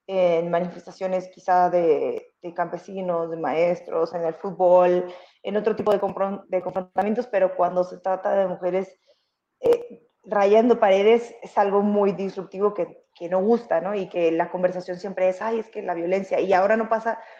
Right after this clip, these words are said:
no importa que, eh, los números nos digan que, que matan entre diez y once mujeres al día, no importa que nos digan que ha aumentado el, el abuso en el hogar, y no importa que nos digan que hay una falta de reconocimiento, sobre todo en los estados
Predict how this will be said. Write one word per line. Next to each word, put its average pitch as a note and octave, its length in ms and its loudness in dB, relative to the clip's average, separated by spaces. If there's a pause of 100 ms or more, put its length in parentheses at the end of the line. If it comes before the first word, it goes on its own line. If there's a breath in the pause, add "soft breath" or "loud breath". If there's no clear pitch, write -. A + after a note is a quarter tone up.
(140 loud breath)
no C4+ 80 -2
importa D#4+ 320 0
que, B3+ 440 0
eh, E3 220 -14
los G3 260 0
números A#3 400 2
nos F#3+ 180 0
digan G#3+ 460 0 (140)
que, D#3 680 -2
que - 100 -12
matan F#3 600 -4 (140)
entre F3+ 240 -4
diez G#3 260 2
y G#3 60 -4
once F#3+ 180 -8
mujeres F3 400 -6
al B2 140 -12
día, E3 240 -8 (300 loud breath)
no A3+ 80 -4
importa B3+ 280 0
que B3 100 -2
nos G#3 200 0
digan A3+ 400 0
que A3 80 -2
ha G3 40 4
aumentado G3+ 760 0 (300 loud breath)
el, E3+ 680 -2
el F#3 160 -2
abuso G3+ 600 2
en F3 180 -2
el E3 140 -2
hogar, F3 320 2
y D3 140 -4
no E3 100 -8
importa G#3+ 320 -6
que G#3 80 -8
nos F#3 180 -6
digan G#3 380 -4 (260 loud breath)
que G3+ 100 0
hay G3+ 120 4
una G#3+ 160 0
falta A3 260 0
de A3+ 60 0
reconocimiento, G3 640 -4
sobre G3 220 0
todo F#3+ 140 -4
en G#3+ 40 -2
los G3 140 -6
estados F#3+ 440 -2